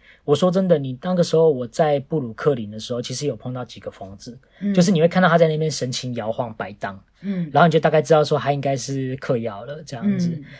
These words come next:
Speaker 1: 甚至我在其他州的时候，我发现其实也都是会有游民跟毒虫在。
Speaker 2: 嗯。
Speaker 1: 所以你真的就是，我觉得你不要给人家一种感觉，就是说，哦，我好像很友善，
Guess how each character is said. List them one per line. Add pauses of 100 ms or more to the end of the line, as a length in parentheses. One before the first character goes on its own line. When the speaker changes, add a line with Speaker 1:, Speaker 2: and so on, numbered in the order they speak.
Speaker 1:
甚
至
我
在
其
他
州
的
时
候，
我
发
现
其
实 (220)
也 (120)
都
是
会
有
游
民
跟
毒
虫
在。 (280)
Speaker 2:
嗯。
Speaker 1:
所
以
你
真
的
就
是，
我
觉
得
你
不
要
给
人
家
一
种
感
觉，
就
是
说，
哦，
我
好
像
很
友
善，